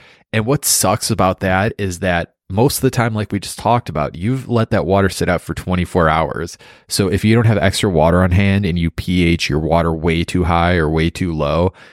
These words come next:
you're probably not gonna be able to get it back into range, and that water is basically junk for your plant. So you wasted that time.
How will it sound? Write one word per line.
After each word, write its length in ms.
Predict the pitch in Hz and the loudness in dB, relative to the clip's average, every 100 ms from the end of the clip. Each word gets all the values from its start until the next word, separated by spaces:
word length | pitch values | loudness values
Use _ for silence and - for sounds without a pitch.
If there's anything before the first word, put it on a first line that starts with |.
| _ | _
you're 140 | 107 107 | -4 -2
probably 420 | - 101 135 143 | 0 2 4 2
not 280 | 107 98 - | 2 0 0
gonna 120 | 92 | 0
be 100 | 87 | 0
able 100 | 87 | 2
to 80 | 87 | 0
get 100 | 80 | 0
it 80 | |
back 280 | 92 87 82 | 0 0 0
into 160 | 80 78 | -2 0
range, 460 | 76 73 82 82 | 0 0 0 0
and 200 | 92 82 | -2 -2
that 180 | 85 82 | 0 0
water 380 | 82 82 82 78 | 2 2 2 0
is 100 | 73 | -2
basically 580 | - 85 85 - 80 78 | -2 0 0 -6 -10 -10
junk 400 | 78 87 78 80 | -6 -2 0 -2
for 160 | - - | -6 -6
your 140 | 64 | -4
plant. 340 | - - 73 71 | -4 -2 -2 -2
So 100 | - | 0
you 140 | 87 | 2
wasted 340 | 82 80 - 69 | 2 2 0 0
that 180 | 65 | 0
time. 340 | - 64 - | 0 -2 -2